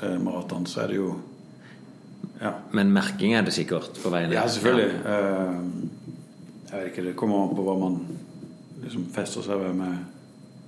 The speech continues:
Speaker 1: med i løype, at man
Speaker 2: Ja.
Speaker 1: ser at det går fremover, eller kanskje, det er litt vanskeligere å se for seg om ti kilometer, hvis du s-, kan se det fysisk, for meg i hvert fall.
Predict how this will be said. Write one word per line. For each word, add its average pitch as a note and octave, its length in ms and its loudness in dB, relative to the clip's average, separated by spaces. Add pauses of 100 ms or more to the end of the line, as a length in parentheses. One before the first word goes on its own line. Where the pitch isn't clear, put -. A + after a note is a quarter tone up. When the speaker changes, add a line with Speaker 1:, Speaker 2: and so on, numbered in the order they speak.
(320)
Speaker 1:
med G#2 180 0
i - 20 0
løype, F2+ 360 -2
at - 180 -10
man - 420 -2
Speaker 2:
Ja. - 40 -10
Speaker 1:
ser G#2 220 2
at F#2+ 80 0
det - 100 -4
går F#2 60 -2
fremover, F#2+ 540 -2
eller F#2 240 -6
kanskje, F#2+ 260 -6 (260)
det E3 120 -6
er A#2 60 2
litt B2 100 4
vanskeligere G#2+ 360 0
å G2+ 40 0
se G2+ 160 2
for G2+ 160 -2
seg F#2 220 -2 (840)
om - 240 -6
ti A2 160 0
kilometer, A2 420 0
hvis G2 140 2
du G2 100 -2
s-, - 140 2
kan G#2+ 180 0
se C#3 280 2
det G3+ 120 6 (160)
fysisk, - 380 -2 (160)
for - 120 -8
meg A2 160 0
i B2 40 0
hvert E2 100 -4
fall. - 120 -6